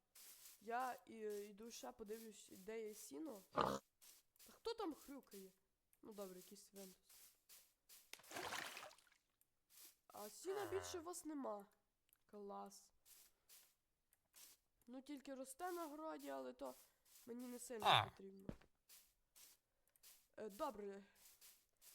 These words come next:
Давайте я скрафчу собі хліб. І на цьому моменті я, напевно, буду зараз завершити.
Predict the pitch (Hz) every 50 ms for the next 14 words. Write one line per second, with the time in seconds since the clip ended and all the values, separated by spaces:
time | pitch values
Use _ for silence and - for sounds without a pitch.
0 | - - 214 220 240 320 349 330 - 285 277 277 277 269 269 254 - - - -
1 | - 370 302 269 247 247 247 254 262 254 - - 226 - - 233 226 247 - -
2 | 311 339 330 339 - - _ _ _ _ _ _ - - - - - - _ -
3 | - - - 330 359 339 311 311 302 - - 339 311 294 277 262 269 277 285 285
4 | 277 262 - - 254 262 247 247 233 233 254 240 233 233 226 214 247 214 226 208
5 | 208 233 226 226 208 202 226 220 240 233 226 - - 190 - 175